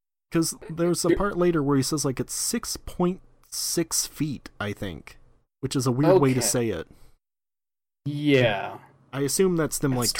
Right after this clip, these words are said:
Speaker 1: translating
Speaker 2: doesn't
Speaker 1: from where they originally said it in centimeters.
Speaker 2: Yeah, I
Speaker 1: Japan's
Speaker 2: still don't
Speaker 1: weird.
Speaker 2: think, like, six and a half feet tall is, like, super tall.
Speaker 1: No, not
Speaker 2: 'Cause they're making this guy
Speaker 1: entirely.
Speaker 2: seem like he's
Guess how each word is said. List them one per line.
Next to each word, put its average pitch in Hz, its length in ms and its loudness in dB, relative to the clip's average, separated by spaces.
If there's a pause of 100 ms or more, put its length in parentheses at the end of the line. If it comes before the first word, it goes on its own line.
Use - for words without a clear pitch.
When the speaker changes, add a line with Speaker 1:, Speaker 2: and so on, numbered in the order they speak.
Speaker 1:
translating 160 420 2
Speaker 2:
doesn't - 140 -8
Speaker 1:
from 113 360 -4
where 131 200 -2
they 110 120 -4
originally 110 600 -4
said 104 300 -4
it 101 100 -8
in 101 140 -10
centimeters. 98 880 -6 (1400)
Speaker 2:
Yeah, 180 120 4
I 170 120 0
Speaker 1:
Japan's - 80 0
Speaker 2:
still - 160 -2
don't 190 120 6
Speaker 1:
weird. 143 100 -2
Speaker 2:
think, 170 180 0
like, 139 200 -2
six - 760 -4
and 151 100 0
a 135 60 2
half 135 360 0
feet 135 240 -4
tall 131 360 -2
is, 117 320 -6 (680)
like, 135 200 2
super 135 840 0
tall. 110 640 0 (1120)
Speaker 1:
No, 262 380 -2 (220)
not 226 240 -8 (440)
Speaker 2:
'Cause 170 120 6
they're 208 80 8
making 262 200 6
this 233 160 4
guy 180 180 6
Speaker 1:
entirely. 185 240 0
Speaker 2:
seem 165 240 4
like 143 300 0
he's 139 500 -4